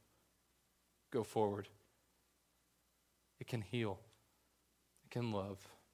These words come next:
It can mend. It can rebuke.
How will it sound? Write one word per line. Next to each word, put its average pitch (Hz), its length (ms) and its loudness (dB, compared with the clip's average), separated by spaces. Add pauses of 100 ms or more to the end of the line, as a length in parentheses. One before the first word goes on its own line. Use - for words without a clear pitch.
(1400)
It - 60 -18
can 117 260 4
mend. 113 380 4
It - 1200 -16
can 135 160 4
rebuke. 113 600 4